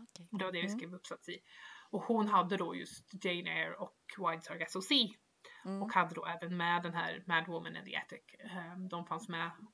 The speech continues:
Speaker 2: ehm, mycket i, i hennes, hon använde dem som referenstext väldigt mycket.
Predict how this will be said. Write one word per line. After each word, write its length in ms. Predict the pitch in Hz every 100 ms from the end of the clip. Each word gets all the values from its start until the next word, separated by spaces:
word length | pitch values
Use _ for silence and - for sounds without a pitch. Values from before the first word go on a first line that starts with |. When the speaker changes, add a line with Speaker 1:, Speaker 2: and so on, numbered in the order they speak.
| _ _ _ -
Speaker 2:
ehm, 400 | 196 190 196 208
mycket 200 | 190 -
i, 320 | 170 170 185
i 40 | 185
hennes, 480 | 180 180 - - - _ -
hon 160 | 208
använde 280 | 202 196 208
dem 120 | 170
som 120 | 165 180
referenstext 760 | 170 185 165 - 202 - -
väldigt 200 | - -
mycket. 160 | -